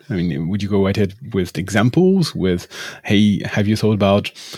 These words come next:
this kind of person in this context who wouldn't be able to, to tackle it," and,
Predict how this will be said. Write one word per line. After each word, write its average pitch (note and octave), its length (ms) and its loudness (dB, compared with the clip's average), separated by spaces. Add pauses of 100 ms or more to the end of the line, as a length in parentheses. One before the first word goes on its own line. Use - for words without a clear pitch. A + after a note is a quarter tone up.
(320)
this A#2 400 2
kind E3+ 300 4
of E3 140 0
person F#3+ 560 2 (320)
in A#2+ 240 4
this B2+ 220 6
context D3 840 2
who A2 120 0
wouldn't A#2 280 2
be A#2+ 100 2
able A#2+ 180 0
to, B2 240 -8
to - 120 -6
tackle A#2+ 320 0
it," A3 180 0
and, A#2+ 100 -6